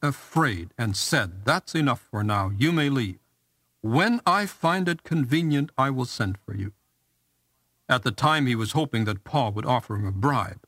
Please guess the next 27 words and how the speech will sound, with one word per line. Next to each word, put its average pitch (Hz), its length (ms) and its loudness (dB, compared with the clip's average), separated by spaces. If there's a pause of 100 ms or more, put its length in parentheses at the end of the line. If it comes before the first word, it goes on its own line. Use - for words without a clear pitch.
(720)
So 131 160 0
he 123 80 4
sent 160 300 0
for 120 180 -2
him 101 80 0
frequently 107 560 -2
and 104 140 -6
talked 143 320 -6
with 110 140 -8
him. 104 200 -6 (840)
When 123 160 0
two 262 240 2
years 220 460 2
had 101 240 -8
passed, 110 240 -6 (760)
Felix - 380 0
was 127 140 0
succeeded 123 560 0
by 110 140 2
Porcius 135 540 -2
Festus. - 680 -6 (720)
But 135 160 0
because 143 320 0
Felix 214 400 0
wanted 151 240 0
to 131 60 -4
grant 147 440 0